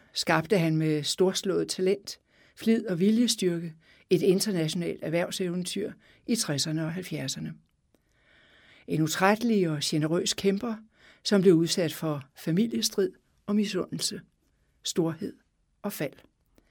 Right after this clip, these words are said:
Han døde som enogtres-årig. Min mor var gårdmandsdatter fra Midtsjælland.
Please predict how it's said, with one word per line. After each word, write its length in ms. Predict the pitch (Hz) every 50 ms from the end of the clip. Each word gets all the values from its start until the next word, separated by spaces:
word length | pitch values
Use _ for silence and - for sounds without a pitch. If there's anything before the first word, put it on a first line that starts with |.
| _ _ _ _ _
Han 160 | _ - 190 180
døde 240 | 185 165 160 170
som 180 | 160 - 185 156
enogtres-årig. 760 | 156 151 - 156 156 - - 151 147 - 160 139 - - 160 - _ _ _ _ _ _ _ _ _ _ _ _ _ _ _ _ _ _ _ _ _ _ _ _ _ _ _ _ _ - - - - - - - - _ _ _ _ _ _ _ _ _
Min 160 | 220 202 214
mor 540 | 233 240 262 302 320 320 302 - - - -
var 160 | 240 240 233
gårdmandsdatter 680 | 208 175 175 185 208 202 202 - - 170 156 160 156 156 - -
fra 140 | - - 180
Midtsjælland. 540 | 185 202 196 - - 220 196 196 190 -